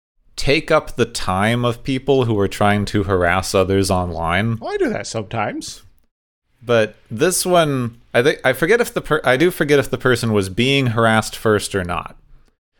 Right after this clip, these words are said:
Speaker 1: But they basically set up a Twitter, they have a Twitter account, and they took it private and then wrote a bot that just posts, it posts the same thing. It's a very, it's like a rude statement, so I'm not going to say it. It includes several curse words.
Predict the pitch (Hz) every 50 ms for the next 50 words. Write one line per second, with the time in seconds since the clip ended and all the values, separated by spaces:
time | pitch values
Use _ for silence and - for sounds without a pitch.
0 | _ _ - - - - 120 113 - 120 120 123 151 185 175 - 160 - 147 131
1 | 113 - - - - 135 131 127 123 117 113 110 - - _ _ - - - _
2 | - 107 - - - - 120 113 104 98 95 85 85 113 - 85 110 110 123 135
3 | 139 139 135 - - 120 104 98 90 90 - - 90 85 78 - - - - -
4 | 110 104 101 101 98 98 98 95 92 - - - _ _ _ _ _ _ - -
5 | - 170 175 - - - - - - - 127 127 113 98 85 90 - - _ _
6 | _ _ _ _ _ _ _ - 110 113 113 113 113 113 110 107 123 143 156 143
7 | 123 101 - 117 117 107 92 78 - - _ _ _ _ _ _ - 117 113 107
8 | 104 120 117 - - - - - 151 147 147 135 139 - - - - - - 131
9 | 131 - - 185 202 190 - - 147 - - 147 135 123 113 101 - 107 92 85
10 | 87 - - 101 95 110 120 120 117 110 110 - 117 107 - - 117 104 107 101
11 | 101 120 127 120 110 - - - 107 92 87 - - - - - 98 92 90 95
12 | 95 92 - 95 90 87 82 80 - - 90 80 90 95 - 95 90 - - 92
13 | 87 - - - 101 90 82 87 82 - 87 85 - - - - - - -